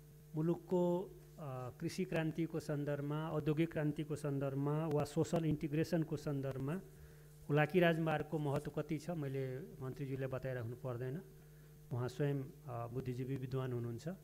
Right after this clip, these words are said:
त्यसकारण साँच्चीकै तिन वर्षभित्र, अबको तिन वर्षभित्र हुलाकी राजमार्ग, अ, बन्छ भन्ने कुरामा माननीय मन्त्रीज्यू कति विश्वस्त हुनुहुन्छ,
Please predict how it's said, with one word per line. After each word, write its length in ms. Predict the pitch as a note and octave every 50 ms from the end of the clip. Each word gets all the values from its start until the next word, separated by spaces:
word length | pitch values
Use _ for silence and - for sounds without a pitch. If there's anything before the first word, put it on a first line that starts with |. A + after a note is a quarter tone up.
| - - - - - - - -
त्यसकारण 360 | F3 D#3+ - - F3 D#3+ D#3
साँच्चीकै 540 | - - F3 E3+ E3+ - G#3+ F#3+ - A3 G3+
तिन 260 | - - F#3 F3+ F3
वर्षभित्र, 580 | D#3 D#3+ D#3 D3 - D3 C3 B2+ - - C#3 D3 D#3+ F3 F#3+ G3+ - - - - - - - - -
अबको 320 | D#3+ E3 F#3+ F#3+ F#3+ F#3+
तिन 220 | - - F3 E3
वर्षभित्र 640 | D#3+ D#3 D3+ C#3 - - B2 B2+ B2 - B2 C#3+ F#3 A3+ - - - - - - - - - - - -
हुलाकी 320 | C#3 D#3 E3 D#3+ D#3+ F#3
राजमार्ग, 520 | E3 D#3+ D#3 D3 C#3+ D#3 D3+ D#3 D#3 D3 C#3 - - - - - - -
अ, 200 | - C3+ B2 B2
बन्छ 400 | A#2 B2 B2+ D3+ F#3 G3+ F#3 -
भन्ने 320 | F3+ E3 D3+ C#3+ D3 D3+ D3
कुरामा 400 | C#3+ - C3+ B2+ B2+ C3 D3 D#3+
माननीय 320 | D3+ C#3 C3+ C3+ C3+ C3+
मन्त्रीज्यू 420 | C3 C3 B2+ B2 C#3 C3+ B2+ - -
कति 200 | D#3+ D#3 D3+ E3+
विश्वस्त 420 | C#3 C3 - - B2 A2 - -
हुनुहुन्छ, 320 | A2+ A2 A2+ A2+ - -